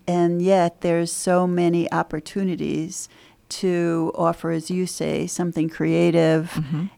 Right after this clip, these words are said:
Speaker 1: and to put yourself out, even have some sort of conversations with group people.
Speaker 2: Right.
Speaker 1: And, uh, I agree with you. I think more of us need to figure it all out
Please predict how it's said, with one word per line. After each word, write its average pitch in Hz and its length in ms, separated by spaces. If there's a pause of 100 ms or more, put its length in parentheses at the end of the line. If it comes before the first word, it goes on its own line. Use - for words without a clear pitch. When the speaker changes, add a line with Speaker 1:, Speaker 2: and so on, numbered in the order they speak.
Speaker 1:
and 170 580
to 170 420
put - 240
yourself 170 400
out, 170 240
even 175 240
have 156 500 (640)
some 180 260
sort 170 300
of 160 160
conversations 185 1200
with 170 240
group 175 240
people. 180 580 (200)
Speaker 2:
Right. 254 400
Speaker 1:
And, 180 680 (140)
uh, 170 320 (120)
I 175 100
agree 175 340
with 170 240
you. 156 100
I 156 80
think 170 260
more 175 200
of 170 100
us 160 260
need 170 280 (100)
to 165 340 (320)
figure 175 400
it 160 120
all 156 240
out 190 340